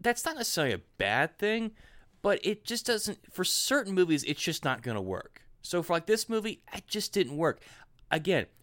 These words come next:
I don't know the backstory. I've never played the games, but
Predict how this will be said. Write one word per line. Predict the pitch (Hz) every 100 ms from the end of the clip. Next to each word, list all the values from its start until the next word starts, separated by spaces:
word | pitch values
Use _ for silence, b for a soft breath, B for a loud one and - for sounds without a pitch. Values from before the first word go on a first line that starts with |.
| -
I | 110
don't | 151
know | 233
the | 294
backstory. | 202 190 - 185 151
I've |
never | 123 165
played | 185 202
the | 165
games, | 143 135 110 107
but | - 123